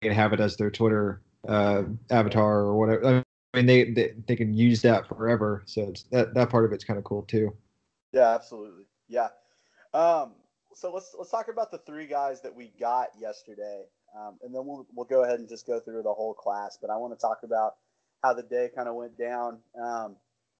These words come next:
Speaker 2: but it started by, uh, Jeremiah Cradell in the morning, like, nine fifteen or something. I remember I, I woke
Speaker 1: Yeah.
Speaker 2: up specifically for that one, had my alarm set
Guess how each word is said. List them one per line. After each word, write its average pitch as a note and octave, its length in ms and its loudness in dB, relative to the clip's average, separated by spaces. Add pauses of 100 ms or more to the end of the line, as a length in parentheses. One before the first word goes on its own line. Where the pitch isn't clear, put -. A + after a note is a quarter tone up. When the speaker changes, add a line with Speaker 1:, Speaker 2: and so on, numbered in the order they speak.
(140)
Speaker 2:
but C3+ 140 -6
it C3 80 -10
started D#3 640 0
by, B2+ 560 -4 (1120)
uh, A#2+ 120 -6
Jeremiah C3+ 420 -8
Cradell B2 420 -8 (220)
in B2+ 60 -20
the B2 60 -20
morning, B2 340 -18 (360)
like, G#2+ 220 -12 (180)
nine A2 380 -10
fifteen A2+ 540 -12
or A2+ 100 -10
something. A2+ 340 -6
I A#2 120 0
remember A2+ 600 2 (640)
I, A#2 60 -4
I B2 40 0
woke B2+ 200 2
Speaker 1:
Yeah. G2 140 2
Speaker 2:
up B2+ 180 -2 (500)
specifically C#3+ 680 -10
for C3+ 260 -4
that B2 240 2
one, B2+ 180 -8
had B2+ 200 -8
my B2+ 140 -4
alarm B2 340 -6
set B2+ 400 -4